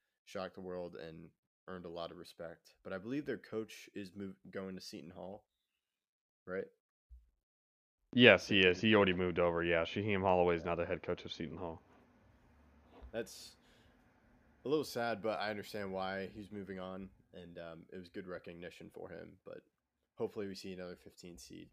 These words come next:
Speaker 1: go on in the future. Um, now we'll go to the next region where we have Arizona versus Houston. Houston pulled off the upset, and what were your thoughts on this game?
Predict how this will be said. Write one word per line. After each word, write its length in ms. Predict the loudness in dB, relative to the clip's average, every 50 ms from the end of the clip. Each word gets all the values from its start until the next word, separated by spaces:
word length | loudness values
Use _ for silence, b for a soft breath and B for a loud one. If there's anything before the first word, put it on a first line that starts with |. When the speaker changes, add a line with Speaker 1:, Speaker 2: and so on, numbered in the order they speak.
| _ _ -14
Speaker 1:
go 160 | -12 -10 -10
on 180 | -10 -12 -12 -14
in 100 | -16 -16
the 80 | -18
future. 460 | -20 -18 -18 -18 -16 -16 -16 -16 -18 _ _ _ _ _ _ _ _ _ _ _ _ _ -20
Um, 280 | -16 -14 -14 -14 -14 _ -12
now 240 | -8 -6 -6 -4
we'll 100 | -6 -6
go 180 | -6 -6 -6 -8
to 160 | -8 -12 -14
the 60 | -14
next 320 | -10 -10 -10 -12 -12 -12 -14
region 340 | -12 -12 -10 -12 -12 -12 -14 -12
where 160 | -12 -10 -8
we 100 | -8 -8
have 140 | -8 -10 -10 -12 -8 -4
Arizona 400 | -4 -2 -4 -4 -6 -8 -8 -8
versus 340 | -10 -10 -12 -12 -16 -18 -16 -12
Houston. 440 | -10 -10 -10 -10 -10 -10 -10 -10 -12 -16 _ _ _ _ _ _ -10 -8
Houston 360 | -8 -8 -8 -8 -10 -10 -10
pulled 240 | -6 -4 -2 -2 0
off 220 | -2 -4 -4 -6
the 120 | -8 -6 -6
upset, 460 | -6 -6 -8 -12 -10 -6 -6 -6 -8 _ _
and 440 | -14 -14 -12 -12 -12 -14 -14 -16 -18 -20 _ -20 _ _ _ _ _ _ _
what 100 | -8 -8
were 60 | -6
your 160 | -4 -6 -6 -8
thoughts 320 | -8 -8 -8 -8 -8 -10
on 120 | -14 -12
this 120 | -12 -14 -16
game? 240 | -16 -18 -20 -20